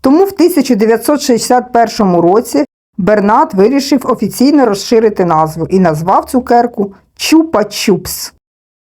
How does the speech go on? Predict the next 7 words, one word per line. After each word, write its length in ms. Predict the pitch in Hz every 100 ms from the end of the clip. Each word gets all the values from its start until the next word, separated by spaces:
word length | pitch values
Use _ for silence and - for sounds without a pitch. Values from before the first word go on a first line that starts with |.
| _ _ _
Бернард 840 | 180 180 208 220 220 254 381 392 -
також 460 | 185 349 320 311
розробив 680 | 269 208 202 185 190 254 247
унікальний 680 | 240 214 202 202 190 233 247
логотип 600 | 262 277 302 370 254 226
для 280 | 180 185 196
бренду, 680 | 185 190 175 175 170 165 156